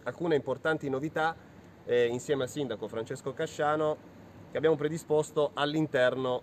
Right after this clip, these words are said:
della, della piazza. Come vedete, alle mie spalle c'è il, eh, monumento ai caduti, eh, sul lavoro. Abbiamo completato il primo step, la messa in sicurezza,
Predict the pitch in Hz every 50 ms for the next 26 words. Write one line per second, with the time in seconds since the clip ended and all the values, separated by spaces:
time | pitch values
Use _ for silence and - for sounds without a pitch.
0 | - - 113 123 117 117 117 113 110 107 104 123 117 117 110 - 117 104 95 92
1 | - - 101 98 - 127 139 143 151 156 170 190 180 - 160 147 131 - - -
2 | - - 120 123 127 131 135 131 - - 165 156 156 151 143 139 127 113 101 -
3 | - - - - - - - - - 147 143 139 135 - 127 127 127 123 123 120
4 | 117 113 113 113 - 117 117 120 123 127 156 175 156 131 117 - - 107 101 95
5 | - - - 107 110 107 - 117 131 139 139 - - 123 117 110 - 107 110 -
6 | 135 131 151 156 165 185 202 220 220 220 214 - - - - - - - 120 120
7 | 127 139 139 139 139 135 131 123 - 139 139 135 139 135 131 151 147 143 143 131
8 | 127 123 120 - - 160 160 147 131 - - - 151 127 110 - - 156 175 190
9 | - - - - - 107 110 120 127 127 - - 127 - - 131 117 - 123 131
10 | 135 131 127 - - - 113 107 104